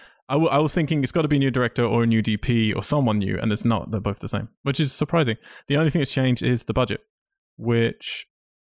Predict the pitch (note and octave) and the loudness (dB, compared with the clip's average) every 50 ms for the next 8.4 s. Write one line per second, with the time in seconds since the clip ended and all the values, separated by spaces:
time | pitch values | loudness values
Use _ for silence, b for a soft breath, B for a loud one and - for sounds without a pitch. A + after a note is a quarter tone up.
0 | _ _ _ _ _ _ - C#3+ C3+ - D#3+ E3+ F3 E3 C#3+ C3 A#2+ A#2 G2+ - | _ _ _ _ _ _ -12 -8 -4 0 0 2 2 2 2 2 2 2 2 0
1 | A#2+ A#2+ - - B2 - - C#3 C3+ C#3 B2+ B2+ - - C#3 E3 E3 C#3 A2 - | 0 0 0 -2 -4 -2 0 2 2 2 2 0 -2 -2 0 2 2 2 0 0
2 | C#2 - - - A#2+ A#2 B2+ B2+ - - B2 - - C3 D3+ C#3 - - C#3 - | -4 -4 -2 -2 0 0 0 0 -2 -4 -4 -2 0 0 0 0 -2 -4 -6 -6
3 | - B2 B2 - - A2 F#2+ - - - C#3+ - - C#3+ E3 G3+ A#3+ C4 F3+ D#3 | -8 -8 -8 -6 -6 -6 -6 -4 -4 -6 -6 -6 -6 -2 -2 0 0 2 2 0
4 | D3+ C3 - A2+ - - - - G#2+ - _ _ _ _ _ _ - C3+ - - | 0 0 -2 -6 -8 -8 -12 -14 -16 -16 _ _ _ _ _ _ -8 -6 -2 -2
5 | F3 D#3+ D#3+ D#3+ D3 D3 C#3 C#3 C3+ - B2 - - - C3 B2+ B2+ B2+ C3 B2+ | 0 0 2 0 0 0 0 0 0 -2 -4 -2 -2 0 0 2 2 2 2 2
6 | B2+ B2+ B2+ - - B2 A#2+ - - - C#3 D3+ D3 - - - - - - - | 2 2 0 0 0 -2 -2 -2 -2 -2 -2 -2 -4 -4 -8 -10 -10 -12 -14 -16
7 | _ _ _ B B B B B B B B B B B B B B B B D3+ | _ _ _ B B B B B B B B B B B B B B B B -4
8 | D3+ D#3 G3+ G#3+ F#3 C3+ A#2+ A2+ | 0 2 2 2 2 2 0 -4